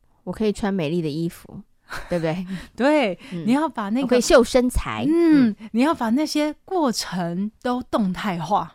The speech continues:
Speaker 1: 是。
Speaker 2: 啊，体态苗条是什么？
Speaker 1: 就是你可以做什么事啦。
Speaker 2: 对，
Speaker 1: 对。
Speaker 2: 对，对，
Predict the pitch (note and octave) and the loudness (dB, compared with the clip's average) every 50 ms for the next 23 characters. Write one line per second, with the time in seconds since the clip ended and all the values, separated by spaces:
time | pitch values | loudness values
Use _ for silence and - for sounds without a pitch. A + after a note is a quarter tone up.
0 | _ _ - - - F#3+ E3 C3+ C3+ F#3 G#3+ A3+ B3 A#3+ G#3 - - - A3 A#3 | _ _ -14 -8 -4 -2 -2 -2 -4 -6 -6 -6 -6 -6 -6 -8 -8 -6 -2 0
1 | C#4 D#4 F4 F4 C4+ B3 B3+ G#3+ A#3 B3+ - - A3+ F#3 G3+ D#3 D3 - - - | 2 4 4 6 6 8 8 6 6 6 6 6 6 4 4 2 0 0 0 0
2 | G#3 C#4 A3+ E3 B2 A#2 G2+ - - E4+ F4 E4 - - D#4 D4+ D4 C#4 - D4 | 2 2 2 2 2 0 -2 -2 0 2 2 2 2 2 0 0 -2 -2 -2 -2
3 | C#4+ | 0